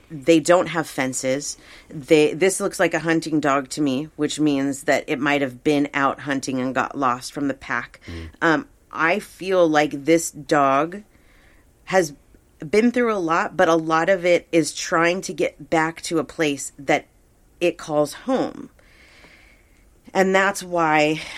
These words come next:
Speaker 1: that's why this escaped happened. Um, I feel like a lot of people have found this dog. I really am interested in knowing the in-between story, but I told,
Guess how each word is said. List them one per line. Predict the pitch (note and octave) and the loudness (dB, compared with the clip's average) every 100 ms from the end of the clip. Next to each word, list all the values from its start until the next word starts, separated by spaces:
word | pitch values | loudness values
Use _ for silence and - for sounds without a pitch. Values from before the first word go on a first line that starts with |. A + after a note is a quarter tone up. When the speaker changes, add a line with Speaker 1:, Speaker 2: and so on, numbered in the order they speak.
| - | -12
Speaker 1:
that's | D#3 E3 F3 | -6 -4 -4
why | E3 D#3 C#3+ | -2 0 0
this | D3+ C#3+ | -2 -8
escaped | - - D3+ C3+ - | -12 -4 -4 -4 -8
happened. | C#3+ C3 G#2+ G2+ - - | -8 -4 -6 -6 -10 -2
Um, | E3 D3 C3+ A2 - _ _ _ _ _ _ _ _ _ _ _ _ _ _ _ _ _ _ _ _ E3+ | 0 2 0 -6 -14 _ _ _ _ _ _ _ _ _ _ _ _ _ _ _ _ _ _ _ _ -12
I | |
feel | - A#3+ B3 | -6 2 4
like | D4 | 4
a | G#3+ | 0
lot | D#3 D3+ D#3+ | 0 2 2
of | E3 - | 0 -2
people | - F3 - B2 | -10 -10 -6 -8
have | B2 C3+ | -6 -12
found | - C#3+ C#3+ D#3 C#3+ | -8 -4 0 0 -2
this | C3+ | -4
dog. | - C3+ B2 | -2 0 0
I | |
really | C3+ D3 E3 E3+ | -2 2 4 4
am | E3 | 2
interested | D3 D3 D3 D3+ | -2 -6 -6 -4
in | C#3 C#3 | -2 0
knowing | C#3 C3+ C3+ C3+ | 2 2 0 -2
the | - | -2
in-between | C3+ C3+ - C#3 | -4 -4 -4 -4
story, | C3+ - C3 B2+ | -4 -2 0 0
but | A#2+ | 0
I | B2 | -2
told, | - C3+ B2+ | -4 -4 -4